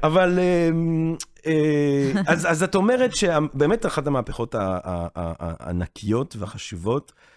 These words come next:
Speaker 1: ה-, או-, ואני הייתי אומר אפילו שזה ביטוי של, תמיד כששואלים אותי, נגיד, בפילוסופיה היום, "איפה קאנט? איפה ניטשה? איפה ויטגנשטיין? כאילו, איפה הגדול?" אני תמיד חושב שנגיד בעוד מאתיים, שלוש מאות שנה, אם יסתכלו אחורה ויגידו, "מה קורה עכשיו מבחינה פילוסופית שהוא מעניין?"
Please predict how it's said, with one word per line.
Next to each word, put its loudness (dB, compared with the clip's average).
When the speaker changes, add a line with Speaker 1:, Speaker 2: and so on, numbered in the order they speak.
Speaker 1:
ה-, -4
או-, -6
ואני 2
הייתי 0
אומר 2
אפילו 0
שזה -2
ביטוי -2
של, -4
תמיד -4
כששואלים -2
אותי, -4
נגיד, -4
בפילוסופיה -4
היום, -4
"איפה -6
קאנט? -8
איפה -4
ניטשה? -4
איפה -4
ויטגנשטיין? -6
כאילו, -12
איפה -6
הגדול?" -6
אני -8
תמיד -2
חושב -4
שנגיד -2
בעוד -2
מאתיים, -2
שלוש -6
מאות -6
שנה, -2
אם -2
יסתכלו -6
אחורה -2
ויגידו, -4
"מה -6
קורה -8
עכשיו -6
מבחינה -10
פילוסופית -12
שהוא -8
מעניין?" -4